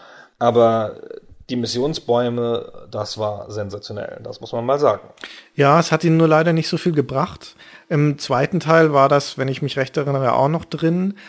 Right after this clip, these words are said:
Speaker 2: und im dritten und im vierten haben sie es dann aufgegeben und hatten nur noch leichte Verzweigungen drin, einfach deswegen, weil auch Origin gemerkt hat, naja, die meisten Spieler sehen das ja nie. Warum sollten wir jetzt da den Aufwand reinstecken, den doppelten Aufwand, um da so eine riesige Verliererstraße zu machen,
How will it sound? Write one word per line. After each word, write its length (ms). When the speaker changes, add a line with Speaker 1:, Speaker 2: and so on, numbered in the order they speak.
Speaker 2:
und 340
im 140
dritten 360
und 120
im 100
vierten 460
haben 100
sie 80
es 120
dann 160
aufgegeben 680
und 80
hatten 160
nur 100
noch 140
leichte 320
Verzweigungen 720
drin, 240
einfach 320
deswegen, 480
weil 140
auch 200
Origin 400
gemerkt 400
hat, 160
naja, 340
die 100
meisten 380
Spieler 520
sehen 240
das 140
ja 100
nie. 280
Warum 220
sollten 260
wir 80
jetzt 260
da 120
den 120
Aufwand 380
reinstecken, 480
den 60
doppelten 360
Aufwand, 460
um 140
da 120
so 80
eine 140
riesige 400
Verliererstraße 800
zu 100
machen, 300